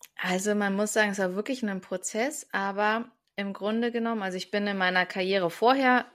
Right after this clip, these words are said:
ähm, in Konzernen gewesen, ich war auch mal im öffentlichen Dienst, auch mal im Mittelstand, ähm, habe auch mal mit meinem Mann zusammen ein Unternehmen geleitet,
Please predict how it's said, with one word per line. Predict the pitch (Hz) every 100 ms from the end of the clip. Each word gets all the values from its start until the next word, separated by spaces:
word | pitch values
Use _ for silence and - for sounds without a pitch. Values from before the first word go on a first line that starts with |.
| _
ähm, | 208 202 196 196 - _ _
in | - 185 180
Konzernen | 180 190 - 240 240 214
gewesen, | 196 190 190 185 185
ich | 185 -
war | 170
auch | 180
mal | 170 165
im | -
öffentlichen | 180 190 185 180 - 180
Dienst, | 202 220 214 208 - - -
auch | -
mal | 180
im | 180
Mittelstand, | 190 196 196 190 180 185 - - - - - - _
ähm, | 185 180 175 175 175 175 - _ 185
habe | 180 185
auch |
mal | 180 170
mit | 170 175
meinem | 170
Mann | 175 202 220
zusammen | 214 190 180 180
ein |
Unternehmen | 180 180 185 180 180 180
geleitet, | 180 180 175 175 185 -